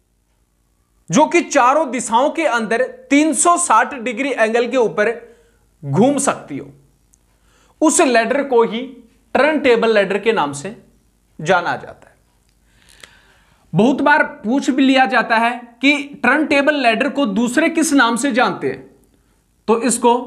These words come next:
हाइड्रोलिक लैडर के नाम से भी जाना जाता है।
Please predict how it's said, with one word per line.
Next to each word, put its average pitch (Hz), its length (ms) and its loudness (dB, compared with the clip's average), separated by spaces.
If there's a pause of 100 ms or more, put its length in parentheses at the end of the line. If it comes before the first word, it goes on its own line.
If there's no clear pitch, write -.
(2500)
हाइड्रोलिक 269 640 2
लैडर 240 340 2
के 254 100 2
नाम 180 200 0
से 208 140 -2
भी 226 60 -2
जाना 156 300 -2
जाता - 320 -18
है। - 80 -20